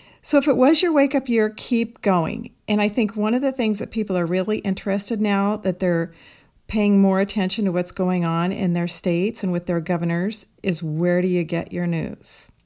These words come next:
<sighs> I'd like to start by saying that basing what you're hearing and basing what you believe on the temporal, whimsical opinion of talking heads will surely bring your na-, a nation to ruin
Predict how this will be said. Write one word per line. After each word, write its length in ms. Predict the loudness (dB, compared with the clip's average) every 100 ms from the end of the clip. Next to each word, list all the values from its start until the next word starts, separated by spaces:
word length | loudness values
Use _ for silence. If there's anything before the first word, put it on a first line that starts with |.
| _ _
<sighs> 360 | -8 -2 2 4
I'd 180 | 6
like 180 | 4 2
to 100 | -2
start 580 | -4 0 2 2 -2 -4
by 540 | 0 2 2 2 0 -6 -20 -20 -8
saying 640 | -4 0 2 2 2 2
that 500 | 2 2 0 -4 -2
basing 400 | 0 0 0 2
what 140 | 2 0
you're 100 | 0
hearing 480 | 2 2 2 0
and 300 | 0 -2 0
basing 760 | 0 0 0 -2 0 -2 -4 -6
what 380 | -4 -2 -2 -2
you 220 | 0 2
believe 920 | 2 -2 0 0 0 -2 -4 -16 -18 -20 -4
on 120 | 0
the 80 | 0
temporal, 560 | -2 0 0 0 0 2
whimsical 540 | 2 2 -2 -2 -4
opinion 500 | -4 -4 0 2 2
of 120 | -2
talking 400 | -4 -4 -2 -2
heads 460 | 0 0 0 -2 -10 _ -20 -20 -20 _
will 160 | -4 -2
surely 500 | -2 0 2 2 0
bring 380 | 0 0 2 2
your 140 | 0
na-, 160 | -2 -2
a 80 | 0
nation 420 | 2 0 -2 -4
to 160 | -4 -6
ruin 500 | -4 -2 -2 -4